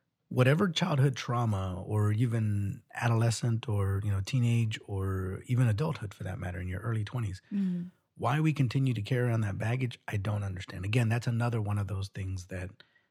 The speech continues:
Speaker 1: y-, it conditions us to a certain degree, but at a, at a certain point, you become an adult and you realize, "Okay, I'm not ten years old anymore.
Speaker 2: Yeah.
Speaker 1: I'm not twelve. I'm certainly not twenty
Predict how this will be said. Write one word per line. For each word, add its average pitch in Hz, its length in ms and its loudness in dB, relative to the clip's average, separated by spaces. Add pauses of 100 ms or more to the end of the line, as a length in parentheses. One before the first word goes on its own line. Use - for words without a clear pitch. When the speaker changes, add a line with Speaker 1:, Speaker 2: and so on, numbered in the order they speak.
(160)
Speaker 1:
y-, 110 140 -12 (440)
it 151 180 -2
conditions 135 540 4
us 98 220 -2
to - 160 -4
a 110 60 2
certain 110 260 0
degree, 110 280 0
but 101 220 -2 (240)
at 107 160 -4
a, 104 100 -10 (280)
at 107 120 -4
a 107 60 0
certain 156 260 0
point, 139 260 2
you 113 60 -2
become 113 240 0
an 110 60 0
adult 113 320 -2
and 107 120 0
you 104 80 2
realize, 110 380 0 (100)
"Okay, 117 260 -4
I'm 117 140 0
not 113 200 -4
ten 127 220 -2
years 98 200 -4
old 107 240 -6
anymore. - 400 -20 (140)
Speaker 2:
Yeah. 190 300 -4
Speaker 1:
I'm 131 80 0
not 139 200 0
twelve. 101 420 -4 (480)
I'm 120 80 -4
certainly 151 320 2
not 120 220 -2
twenty 110 460 -2